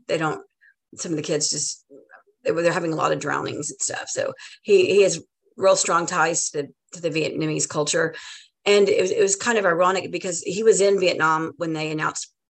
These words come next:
covid. And, um, he kept hearing, you know, "We need more ventilators.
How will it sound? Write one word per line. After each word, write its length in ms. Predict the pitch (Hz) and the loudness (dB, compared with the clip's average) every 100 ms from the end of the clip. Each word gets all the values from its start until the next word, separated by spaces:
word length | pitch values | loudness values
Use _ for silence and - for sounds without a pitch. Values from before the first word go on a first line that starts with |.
| _ - | _ -4
covid. 480 | 165 143 135 - - _ _ _ _ _ _ - | -2 0 0 -2 -16 _ _ _ _ _ _ -4
And, 460 | 175 165 165 160 | -2 0 -2 -4
um, 420 | - 160 143 139 - _ _ _ _ _ _ _ _ | 0 0 0 -4 -10 _ _ _ _ _ _ _ _
he 260 | - 180 190 | -6 0 0
kept 200 | 214 185 | 0 -2
hearing, 340 | 220 185 180 | 2 2 2
you 60 | 175 | 2
know, 180 | 165 156 | 0 0
"We 140 | 175 | 0
need 160 | 208 208 | 0 0
more 180 | 208 196 | -2 -2
ventilators. 640 | 208 202 185 175 165 160 | 0 0 0 0 -2 -4